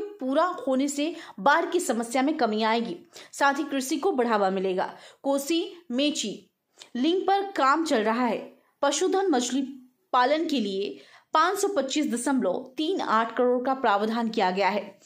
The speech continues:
सीएम ग्रामीण आवास सहायता योजना के अंतर्गत पचास हजार की राशि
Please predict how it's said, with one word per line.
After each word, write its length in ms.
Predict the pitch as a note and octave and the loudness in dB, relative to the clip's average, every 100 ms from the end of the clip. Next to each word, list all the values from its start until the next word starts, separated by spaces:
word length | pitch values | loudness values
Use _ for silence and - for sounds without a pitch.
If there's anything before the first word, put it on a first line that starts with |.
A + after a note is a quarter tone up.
| - - | -20 -18
सीएम 380 | - E4 F4 F4+ | -6 0 2 2
ग्रामीण 360 | C#4 B3 C4+ C#4+ | 4 4 2 2
आवास 420 | A3+ A3+ A#3+ B3 | 4 4 4 4
सहायता 340 | A3+ A#3 A#3 | 2 2 0
योजना 460 | C#4 A3+ A#3 A#3 C4 | 0 0 -2 0 -2
के 120 | B3+ | 0
अंतर्गत 540 | F#3 G#3 G#3 G3 G#3+ - - _ C#4+ | -2 0 -2 0 -2 -4 -18 _ -4
पचास 400 | C#4+ E4 F#4+ D#4+ | 2 4 4 2
हजार 280 | C4 C4 | 2 2
की 160 | C4 A#3+ | 2 2
राशि 400 | A3 A3+ - | 2 2 -2